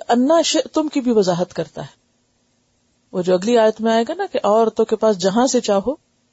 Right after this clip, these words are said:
تو جہاں سے چاہو سے مراد تم چاہو نہیں،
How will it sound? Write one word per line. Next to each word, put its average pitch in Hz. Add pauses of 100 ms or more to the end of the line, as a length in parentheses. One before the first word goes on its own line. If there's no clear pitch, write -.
(800)
تو 220
جہاں 226
سے 302
چاہو 285
سے 269
مراد 240
تم 311
چاہو 262
نہیں، 294